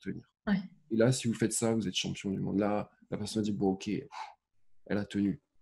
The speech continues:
Speaker 1: Donc,
Speaker 2: Mais
Speaker 1: euh,
Speaker 2: de ces cas-là, dans l'approche de, euh, je l'ai déjà fait, donc je vais pouvoir le faire, est-ce que le recruteur n'a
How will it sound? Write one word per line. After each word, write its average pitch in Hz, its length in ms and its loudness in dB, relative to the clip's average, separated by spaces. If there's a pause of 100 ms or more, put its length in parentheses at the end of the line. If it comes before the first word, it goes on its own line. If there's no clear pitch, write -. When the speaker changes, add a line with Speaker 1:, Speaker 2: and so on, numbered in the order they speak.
(320)
Speaker 1:
Donc, 147 220 -4
Speaker 2:
Mais 233 80 12
Speaker 1:
euh, - 40 12
Speaker 2:
de 247 60 6
ces 277 160 2
cas-là, 330 300 4
dans 214 140 8
l'approche 247 480 6
de, 214 120 6
euh, 180 440 6 (460)
je 185 160 6
l'ai 240 100 12
déjà 240 420 12
fait, 240 360 12
donc 185 260 10
je 185 60 10
vais 202 80 12
pouvoir 196 240 10
le 190 100 10
faire, 262 280 6 (140)
est-ce 202 240 6
que - 180 4
le 202 280 12
recruteur 233 960 6 (100)
n'a 185 220 4